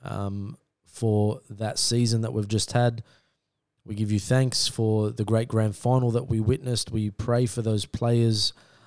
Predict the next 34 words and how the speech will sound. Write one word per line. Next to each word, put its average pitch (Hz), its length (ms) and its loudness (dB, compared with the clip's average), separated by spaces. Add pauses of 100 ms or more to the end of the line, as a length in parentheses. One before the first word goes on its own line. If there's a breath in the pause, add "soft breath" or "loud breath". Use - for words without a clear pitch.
(300 loud breath)
who 110 80 -4
were 104 180 2
injured. 123 600 -2 (1000)
We 107 140 -12
pray 104 320 -2
that 101 140 -8
they 98 100 -2
have 98 100 -2
a 98 60 -2
speedy 104 400 0
recovery. 113 680 2 (1120)
We 98 240 -6
entrust 98 520 -2
to 104 80 -2
you 101 340 0
all 107 260 -2
of 95 160 -4
those 104 360 0
who 101 120 -2
are 98 60 -2
going 107 400 -2
through 107 280 -4
their 104 180 0
own 123 200 0
battles 107 520 0 (320 loud breath)
in 110 180 -2
life 107 300 2
personally 123 680 0
outside 113 440 -2
of 107 80 -4
the 113 80 -4
game 110 240 -2
of 101 80 -4
football. 123 500 -6